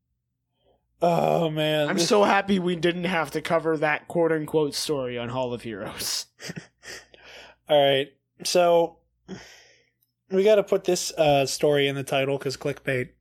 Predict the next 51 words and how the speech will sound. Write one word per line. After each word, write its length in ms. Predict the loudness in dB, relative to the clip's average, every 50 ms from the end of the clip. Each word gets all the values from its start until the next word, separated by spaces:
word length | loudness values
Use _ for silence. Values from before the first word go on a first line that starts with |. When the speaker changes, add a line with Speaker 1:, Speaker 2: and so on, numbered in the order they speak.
| _ -20 -14 -8 -4
Speaker 2:
Ah, 260 | 0 0 2 2 0
yes. 500 | -2 -2 -2 -2 -2 -2 -4 -6 -10 -12 _ _ _ _ _ -20 -20 _ _ _ _ _ _ _ _ _ _ _ _ _ _ _ _ -20 -20 -20 _ _ _ _ _ _ _ _ _ _ _ -14
Go 140 | -10 -8 -8
on. 220 | -8 -8 -10 -14 _ _ _ _ _ _ _ -2 2
Speaker 1:
Oh, 260 | 2 4 4 4 2 2
I 100 | 0 0
thought 160 | 2 2 4
we 80 | 4 4
were 80 | 4
on 100 | 4 4
to 60 | 2
the 80 | 2 2
Bob 220 | 2 2 2 2
Iger 260 | 2 0 0 0 -2 -2
one. 140 | -2 -2
Never 180 | -2 -2 -2 -2
mind. 240 | -2 -2 -4 -4 -6 -8 -16 -20 -20 -20 -20 -20 -18 -6 -2
Speaker 2:
I 100 | 0 2
mean, 100 | 4 4
Speaker 1:
Um, 80 | 4
Speaker 2:
both 260 | 6 6 4 4 2 -2
of 120 | -2 0
them, 140 | 0 2 4
Speaker 1:
both 260 | 4 4 4 4 4
Speaker 2:
right? 80 | 2 2
Speaker 1:
of 100 | 2 0
them, 160 | -2 0 2
yeah. 300 | 2 4 4 4 4 2 0 -4 -12 -20 -20 -20 -20 -20 -20 -20 -20 _ _ _ _ _ 2
Uh, 640 | 4 4 6 6 4 4 4 2 2 0 -2 -4 -6 -10 _ _ _ _ _ _ _ -20 -20 _ _ _ _ _ -8
so 480 | -6 -2 2 4 6 6 6 6 4 2
this 320 | 0 2 2 2 0 -2 -4
past 380 | 0 2 2 4 2 0 -2
Friday 580 | 0 2 4 4 4 4 4 4 4 4 4 4
was, 460 | 4 4 4 6 6 4 4 4 2
uh, 400 | 4 4 4 4 4 4 2 2
Force 320 | 0 0 0 0 0 0
Friday, 480 | 0 -2 0 0 0 0 -2 -2 -4 -4
or 100 | -4 -2
Triple 300 | 0 0 0 0 0 -2
Force 220 | -2 0 0 0 0
Friday. 420 | 2 2 2 2 2 0 0 -2
Unfortunately, 560 | -4 -6 -2 0 2 2 2 0 -2 -2 0
I 80 | 2 2
was 120 | 2 0 0
working, 280 | 0 0 0 -2 -2
so 140 | -2 0 0
I 40 | 2
didn't 120 | 2 2
get 100 | 0 -2 -2
to 60 | -4
partake. 600 | -2 0 0 0 0 0 0 0 0 -2 -6 -14